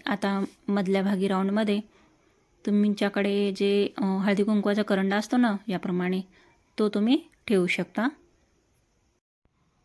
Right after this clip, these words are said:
हळदी कुंकवाचा करंडा, तिळगुळाची छो-, तिळगुळाची छोटी वाटी, असं काही पण शोसाठीमध्ये तुम्ही ठेवू शकता तुमच्या मनावरती. किंवा या जागी तुम्ही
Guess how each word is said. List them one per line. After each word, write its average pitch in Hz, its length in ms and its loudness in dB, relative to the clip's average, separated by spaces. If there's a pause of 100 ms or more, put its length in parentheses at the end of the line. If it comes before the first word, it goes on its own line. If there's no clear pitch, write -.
(920)
हळदी 220 260 2
कुंकवाचा 208 440 -2
करंडा, 180 560 -2 (580)
तिळगुळाची 196 480 2
छो-, - 280 -4
तिळगुळाची 208 540 4
छोटी 190 300 -2
वाटी, 180 380 0 (100)
असं 202 380 -2
काही 196 200 -2
पण 202 180 -4
शोसाठीमध्ये 175 720 -4
तुम्ही 214 320 -2 (400)
ठेवू 190 180 0
शकता 185 340 -4
तुमच्या 175 320 -4
मनावरती. 180 520 0 (520)
किंवा 226 560 2
या 214 160 2
जागी 196 260 0
तुम्ही 196 500 0